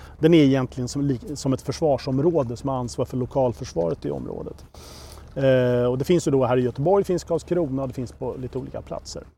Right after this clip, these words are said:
Eh, men man anskaffar också rörligt kustartilleri för, eh, för just, eh, Göteborgs kustartilleriförsvar.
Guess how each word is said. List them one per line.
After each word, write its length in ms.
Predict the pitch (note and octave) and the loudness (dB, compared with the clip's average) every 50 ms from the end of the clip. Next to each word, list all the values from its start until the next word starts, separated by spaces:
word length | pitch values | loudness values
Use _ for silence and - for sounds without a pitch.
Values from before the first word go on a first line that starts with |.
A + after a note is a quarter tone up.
| _ - - - - - - - - - - - - - | _ -20 -20 -20 -20 -20 -20 -20 -20 -20 -20 -20 -10 0
Eh, 260 | - C3+ C3 C3 C3 | 4 6 8 8 8
men 140 | C#3 D3+ E3 | 8 8 8
man 120 | F#3+ G3+ G#3+ | 8 10 10
anskaffar 480 | G#3+ F#3 - - F#3+ F3+ - - F#3+ | 8 8 6 6 4 6 8 10 10
också 400 | E3+ D3+ - - - D#3 D3+ D3+ | 10 10 8 6 4 4 4 6
rörligt 640 | - D#3 C3+ C#3 F#3+ G3 F#3 D#3+ D#3 F3+ G3+ - - | 4 4 4 8 10 12 12 12 12 10 8 6 6
kustartilleri 840 | - G3 E3+ - - - C#3 A#2+ - - C3+ C3+ B2+ C3+ B2+ C#3+ C#3 - - - - - - - - - - - - - - - - _ - - - - - | 4 4 4 4 2 -2 -4 -4 -2 -2 -2 -2 -2 -2 -4 -6 -8 -10 -14 -20 -20 -20 -20 -20 -20 -20 -20 -20 -20 -20 -20 -20 -20 _ -20 -20 -20 -20 -18
för, 500 | - - - E3+ D3 C#3 C3 B2 B2 B2 | -16 2 6 8 10 10 8 8 6 4
eh, 880 | A#2 A#2 A#2 A#2 B2+ B2 A#2+ B2 C3 - C3+ C3 B2+ C#3 C#3+ D3 C#3+ C3 | 2 0 0 2 4 4 4 4 2 0 -4 -8 -8 -8 -10 -10 -10 -10
för 240 | - - C#3+ C3 B2+ | 0 2 4 6 6
just, 440 | B2+ B2 A#2+ - - - - - | 6 4 2 0 -4 -12 -12 -10
eh, 80 | B2+ A#2 A#2+ B2 | -10 -8 -8 -8
Göteborgs 500 | D3+ C3 C3 B2 - B2+ B2+ B2+ A#2+ A#2 | -6 -6 -6 -6 -4 -2 -2 -2 -2 -2
kustartilleriförsvar. 1040 | - - C3+ A#2+ - - C3+ - - C3+ C3 B2+ - - D3 - - - - - - | -4 -6 -6 -6 -4 -6 -6 -6 -4 -6 -6 -6 -8 -10 -12 -10 -8 -6 -6 -6 -8